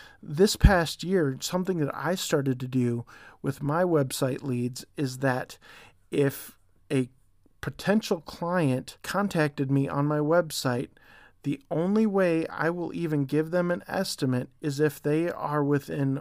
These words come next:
one block of an existing client of mine. And that has helped a lot with route density.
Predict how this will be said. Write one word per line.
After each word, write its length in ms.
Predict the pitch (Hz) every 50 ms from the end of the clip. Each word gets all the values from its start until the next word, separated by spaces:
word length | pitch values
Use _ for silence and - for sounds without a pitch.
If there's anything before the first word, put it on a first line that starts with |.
| - -
one 460 | - 135 123 131 135 143 165 180 185
block 680 | 175 165 170 160 160 165 143 113 127 135 - - - - _ _ - - - - - - _ _ _
of 220 | - 151 139 127 131
an 80 | 131
existing 640 | 131 120 127 - 139 156 160 151 - - 160 156 139
client 580 | - - - 156 143 135 131 123 117 139 -
of 200 | - - 143 131
mine. 440 | 127 123 123 120 117 113 117 120 117 _ - _ - - - - - - - - _ _ - -
And 340 | 147 135 127 127 127 123 127
that 300 | 131 143 156 175 202 190
has 220 | 175 196 185 -
helped 280 | - 160 156 147 - -
a 60 | 135
lot 680 | 123 123 127 131 143 143 151 143 - - - - - - _ _ _ -
with 220 | 151 131 - 139
route 320 | 143 135 131 131 - -
density. 600 | 139 143 139 139 135 - - 143 151 143 139 120